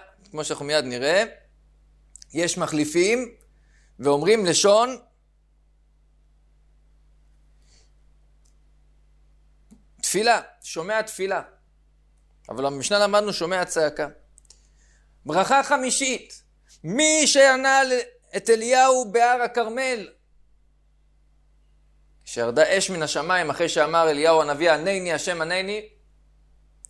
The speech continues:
הוא יענה אתכם וישמע בקול צעקתכם היום הזה. ואז חותמים, במשנה למדנו, "ברוך אתה השם שומע תפילה". תכף נראה שיש כאלה שהיו מחליפים בברייתא ואמרו,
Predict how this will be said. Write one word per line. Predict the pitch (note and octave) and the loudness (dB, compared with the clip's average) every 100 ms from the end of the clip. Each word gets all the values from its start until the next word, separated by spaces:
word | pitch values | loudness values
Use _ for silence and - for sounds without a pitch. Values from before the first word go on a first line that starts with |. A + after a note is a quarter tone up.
| _ - - - - | _ -20 -20 -20 -16
הוא | - C#4+ | 0 4
יענה | D4 C4+ C4+ C#4 | 6 4 2 0
אתכם | C4+ - C#4 C4+ A#3 D#3 C#3 | 0 0 0 0 -2 -8 -8
וישמע | F3+ - - A3 D#4 | -8 -8 -10 -2 0
בקול | D4 C4 B3+ A#3+ | 2 2 2 0
צעקתכם | A3+ G#3 G3+ G3 A#3 | 0 -2 -2 -6 -2
היום | G3+ A#3 A#3 | 2 2 2
הזה. | G#3+ F3+ D4 A#3 - _ _ _ _ _ _ _ _ _ _ _ _ | 0 4 4 4 -2 _ _ _ _ _ _ _ _ _ _ _ _
ואז | A2 D#3 - | -4 -4 -4
חותמים, | D3 D3 F3 G3 A3+ B3 - | -10 -8 -6 -4 -4 -6 -14
במשנה | E3+ C3+ B2 F#3+ | -10 -8 -2 0
למדנו, | F#3+ E3+ E3 D3 C#3+ | 2 2 0 0 -6
"ברוך | C#3+ D#3+ D#3+ | -2 -2 -2
אתה | D3+ D#3 D3 | 0 2 2
השם | C3 D#3 C#3 | 0 -4 -4
שומע | - D3 D#3+ | -4 -2 0
תפילה". | D#3 D#3+ G3+ A#3 B3+ - - _ _ _ _ _ | -2 -4 -4 2 2 0 -10 _ _ _ _ _
תכף | - G#2+ A#2+ | -18 -14 -10
נראה | D3 F#3 A3+ G#3 - _ _ _ | -6 0 0 0 -6 _ _ _
שיש | - - C3 C#3 | -14 -4 -2 0
כאלה | D3 D3+ | -2 -2
שהיו | D3 D#3 | -2 -4
מחליפים | D#3 D3+ D3 A#3+ D#3+ | -4 -6 -4 -4 -2
בברייתא | C3 C#3+ D3 D3 C3 | -2 0 0 0 0
ואמרו, | C3 A#2 A2+ C#3+ F3+ - | 0 0 -4 -4 -4 -8